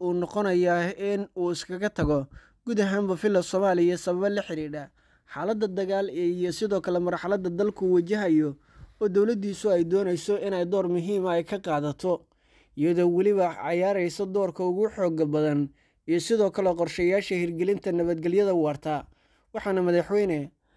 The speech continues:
Xasan Sheikh Maxamuud la xaqiijiyey inuu degayo mid ka mid ah guryihii ay degganaayeen saraakiisha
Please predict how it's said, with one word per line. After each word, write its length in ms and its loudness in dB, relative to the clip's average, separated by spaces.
Xasan 260 -2
Sheikh 220 0
Maxamuud 320 2
la 80 2
xaqiijiyey 640 0
inuu 100 2
degayo 420 2
mid 200 -2
ka 100 -4
mid 220 0
ah 140 -2
guryihii 360 0
ay 120 2
degganaayeen 580 2
saraakiisha 600 -4